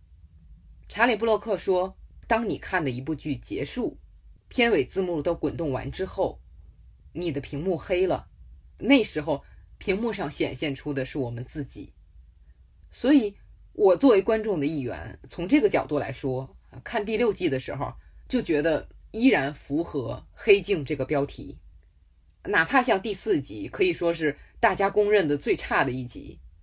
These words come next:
故事里涉及到狗仔队，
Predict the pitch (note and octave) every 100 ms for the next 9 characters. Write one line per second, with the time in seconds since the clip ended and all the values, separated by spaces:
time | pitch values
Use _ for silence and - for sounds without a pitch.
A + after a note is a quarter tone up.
0 | - _ - - - - C#4+ B3 F3 C3+
1 | - G3 - C#3+ D3+ C#3 D3+ D#3+ - G#3+
2 | -